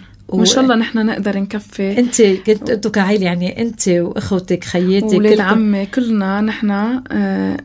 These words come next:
Speaker 1: كلنا بهيدي الشركة.
Speaker 2: يعني
Speaker 1: لمصلحة
Speaker 2: هيدي
Speaker 1: هيدي الشركة.
Speaker 2: يعني هيدي الشركة عائلية، كل شي بتعملوه كأنه أنتوا عم تاكلوه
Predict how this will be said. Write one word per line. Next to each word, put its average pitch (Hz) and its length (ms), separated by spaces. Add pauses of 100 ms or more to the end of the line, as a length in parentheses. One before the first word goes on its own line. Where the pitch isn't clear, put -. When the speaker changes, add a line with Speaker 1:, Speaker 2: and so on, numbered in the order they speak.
(180)
Speaker 1:
كلنا 254 240
بهيدي 202 300
الشركة. - 380 (240)
Speaker 2:
يعني 208 160
Speaker 1:
لمصلحة 247 300
Speaker 2:
هيدي 220 180
Speaker 1:
هيدي 208 160
الشركة. 196 420
Speaker 2:
يعني 208 220 (120)
هيدي 240 200
الشركة 208 460
عائلية، 185 840 (540)
كل 269 100
شي - 220
بتعملوه 220 460
كأنه 226 320
أنتوا 247 200
عم 202 100
تاكلوه 185 420